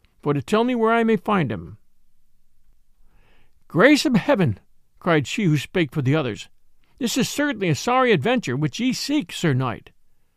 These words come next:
For already, in these two days, have two knights essayed with that knight, and both have fallen into great pain and disregard.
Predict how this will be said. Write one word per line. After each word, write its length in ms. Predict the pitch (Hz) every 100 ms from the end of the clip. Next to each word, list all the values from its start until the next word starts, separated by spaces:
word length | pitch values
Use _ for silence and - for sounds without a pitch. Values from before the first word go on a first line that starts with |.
| _ _ _
For 220 | - 220 247
already, 600 | 226 185 - 226 98 - _ _ _ -
in 200 | 220 170
these 220 | 262 240
two 220 | - 262
days, 480 | 190 247 214 107 - - _ _ _ _
have 280 | - 175 -
two 180 | - 311
knights 400 | 269 190 139 - -
essayed 320 | - 233 220
with 140 | 190
that 180 | 208 190
knight, 320 | 147 151 113 - - - _ _ _ -
and 160 | 123
both 240 | 220 240 -
have 100 | 143
fallen 320 | - 202 190
into 200 | 180 139
great 400 | 123 233 254 -
pain 240 | 220 233 214
and 100 | 165
disregard. 680 | 190 175 139 151 120 82